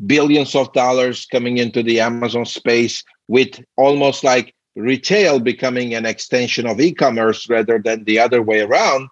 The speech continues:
e-commerce requires now this type of, like, Eva type of platforms to be successful, where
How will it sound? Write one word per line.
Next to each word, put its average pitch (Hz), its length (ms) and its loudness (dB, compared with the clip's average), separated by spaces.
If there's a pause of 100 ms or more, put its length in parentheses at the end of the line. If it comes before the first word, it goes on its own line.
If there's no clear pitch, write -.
(600)
e-commerce 135 840 0
requires 123 840 2
now 110 440 -2 (260)
this 135 260 0
type 120 300 0
of, 101 140 -6
like, 107 180 2 (120)
Eva 156 280 0
type 123 320 -2
of 113 200 -6
platforms 120 920 -4 (360)
to 135 80 2
be 127 160 2
successful, 113 680 -2
where 117 420 2